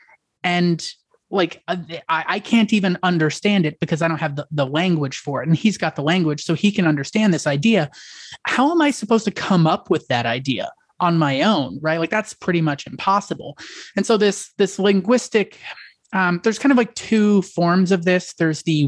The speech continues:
weaker form, which is linguistic relativism. And then there's the stronger form, which is linguistic determinism. Um,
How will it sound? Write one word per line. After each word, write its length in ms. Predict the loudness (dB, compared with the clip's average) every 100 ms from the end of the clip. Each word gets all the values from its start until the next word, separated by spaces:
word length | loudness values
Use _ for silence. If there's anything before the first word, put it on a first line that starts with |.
| 4
weaker 340 | 4 4 2
form, 380 | 0 2 2 2
which 180 | 0 -6
is 140 | -4
linguistic 580 | 0 2 2 0 -2 -4
relativism. 840 | 0 0 0 0 2 4 6 4 2 -20 -20 -20 -10 -2
And 100 | 0
then 100 | 0
there's 160 | -2
the 80 | -6
stronger 520 | -8 0 2 2 2
form, 300 | 0 0 0
which 140 | 0 -4
is 160 | -8 -2
linguistic 540 | 0 2 0 -2 -10
determinism. 1000 | -12 -14 -6 -2 2 2 0 -4 -2 -2 -4 -10 -20 -20 -12 -4
Um, 320 | -2 -2